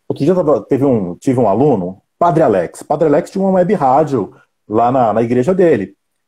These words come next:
né? E aí tava me contando como era a operação, que não tinha grana, e trabalhava com os voluntários, e era difícil. E ele contratou um pacote de office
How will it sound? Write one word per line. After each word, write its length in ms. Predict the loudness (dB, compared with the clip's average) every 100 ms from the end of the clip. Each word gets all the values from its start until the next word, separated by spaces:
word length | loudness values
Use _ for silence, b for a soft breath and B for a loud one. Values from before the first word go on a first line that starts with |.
| _
né? 180 | -4 -2
E 100 | 2
aí 160 | 0 0
tava 220 | -4 -4
me 80 | -4
contando 320 | -4 -2 -4
como 220 | -2 0
era 120 | 0
a 40 | 0
operação, 640 | 0 -2 -2 -2 0 0
que 80 | -2
não 100 | -4
tinha 220 | -2 -2
grana, 400 | 0 0 0 0
e 40 |
trabalhava 380 | -2 0 0 0
com 120 | -4
os 60 | -4
voluntários, 560 | -2 -2 0 0 0 0
e 40 |
era 160 | 0 0
difícil. 480 | -4 -4 -4 -4 -14 _ _
E 60 | -2
ele 160 | -2
contratou 560 | -2 -4 0 -2 0 -2
um 60 | 0
pacote 580 | -2 -2 0 -2 -2
de 140 | -4 -2
office 480 | 0 -2 -4 -20